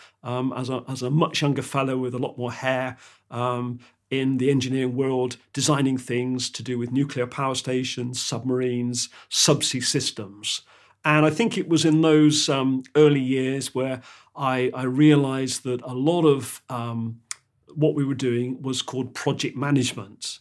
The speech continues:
And I got involved in procurement. I got involved in, you know, scheduling and risk management. I was a risk manager for a few years. Um, a-, and it was only really, um, after being in that role for many years that I actually went on a project management course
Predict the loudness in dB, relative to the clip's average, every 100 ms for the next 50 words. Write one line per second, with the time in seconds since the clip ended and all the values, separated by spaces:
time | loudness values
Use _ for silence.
0 | _ _ _ 0 2 4 2 2 0 0
1 | -2 -4 -6 -8 -14 _ -6 -2 2 2
2 | 2 0 -2 -8 -14 -8 -4 -2 -2 -2
3 | -2 -2 -4 -6 -8 -10 -18 _ -6 -4
4 | -4 -6 -2 2 2 2 0 -2 -2 -2
5 | -4 -8 -14 _ -10 -6 2 4 4 0
6 | -4 -4 -4 -4 -4 -6 -8 -8 -6 -4
7 | -4 -4 -6 -8 -10 -10 -10 -10 -10 -10
8 | -10 -10 -10 -10 -10 -12 -20 -14 -4 -2
9 | -2 -4 -4 0 2 2 2 4 4 2
10 | -2 2 6 8 10 10 8 6 0 -4
11 | -4 -2 -2 0 0 0 -2 -4 -2 0
12 | -2 -4 -6 -6 -6 -2 2 2 2 -2
13 | -6 -8 -8 -8 -8 -8 -6 -6 -6 -8
14 | -4 -2 -2 -4 -10 -10 -14 -2 4 4
15 | 4